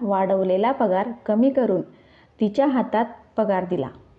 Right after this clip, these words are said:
मीराने कुठलीही तक्रार न करता चुपचाप पगार घेतला आणि तिथून निघून गेली. राधिकाला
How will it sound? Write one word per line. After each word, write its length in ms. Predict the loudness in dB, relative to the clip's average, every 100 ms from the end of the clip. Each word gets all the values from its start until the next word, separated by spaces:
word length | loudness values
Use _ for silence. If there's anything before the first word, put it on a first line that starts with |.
| _ _ _ _ _ _ -20 -14 -2
मीराने 400 | 0 2 2 0
कुठलीही 460 | 0 0 2 2 2
तक्रार 440 | 0 0 2 2
न 120 | 2
करता 440 | 0 -2 -2 -4 -4 -10 -20 -8
चुपचाप 540 | -4 -4 -2 -4 -2 -2
पगार 240 | 0 0
घेतला 380 | 2 0 0 -6 -8 -10
आणि 240 | -4 -4 -2
तिथून 320 | -4 -2 0
निघून 280 | 2 2 2
गेली. 280 | 2 -2 -8 -20 -20 -20 -20 -20 -20 _ _ _ _ -4
राधिकाला 580 | -2 0 0 -2 -2